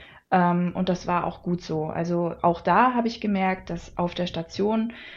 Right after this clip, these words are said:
die Leute, also die, die Ärzte auch an ihre Grenzen gekommen sind, aber mir das immer mitgeteilt wurde. Und das ist etwas, was bei,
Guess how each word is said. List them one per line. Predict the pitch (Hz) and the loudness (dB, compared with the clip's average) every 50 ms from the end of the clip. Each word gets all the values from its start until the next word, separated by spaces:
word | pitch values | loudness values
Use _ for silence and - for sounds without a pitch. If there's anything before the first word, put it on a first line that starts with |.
| - - - | -20 -16 -16
die | - - - 190 | -16 -8 -4 0
Leute, | 185 175 170 180 196 190 - 196 190 185 180 180 - | 2 4 4 4 4 2 2 0 2 2 0 -2 -4
also | - - 180 180 | -4 -4 -4 -4
die, | 170 180 175 175 - | -4 -4 -4 -6 -6
die | - 185 175 175 165 170 185 - _ _ _ - | -6 -4 -4 -2 -4 -4 -8 -12 _ _ _ 0
Ärzte | - 180 196 196 - - - 196 190 185 185 175 180 190 - - _ _ - _ - | 4 4 4 4 2 -2 -2 0 2 2 2 0 -2 -4 -8 -14 _ _ -20 _ -4
auch | - 175 170 190 208 214 - - - - - - _ - _ _ _ _ _ _ _ _ _ _ _ | 2 4 6 6 6 4 2 -4 -14 -20 -20 -20 _ -20 _ _ _ _ _ _ _ _ _ _ _
an | 185 185 160 | 2 4 4
ihre | 165 175 175 | 4 2 2
Grenzen | 170 - 165 180 240 240 - 285 | 2 2 2 2 2 2 0 -2
gekommen | 269 277 269 - - 254 254 254 254 | -2 -2 -4 -2 0 0 0 0 -2
sind, | - 254 254 262 262 262 - - - - - _ _ - - | -2 -2 0 0 0 -2 -2 -8 -18 -20 -20 _ _ -8 -4
aber | - 185 185 190 | -2 0 2 2
mir | 190 190 | 2 2
das | 185 196 202 - | 2 0 0 0
immer | 196 196 180 | 2 2 4
mitgeteilt | 180 196 202 - 214 185 - 180 165 165 170 - - | 4 2 2 0 -2 -2 0 0 0 0 0 -2 -2
wurde. | 175 165 170 165 | -2 -2 0 0
Und | 170 170 | 0 -2
das | 175 175 - | -2 -4 -4
ist | 185 - | -2 -2
etwas, | - 190 - 185 185 - - | -2 0 0 -2 -2 0 -2
was | 180 180 - | -4 -4 -2
bei, | - 180 185 | -4 -4 -4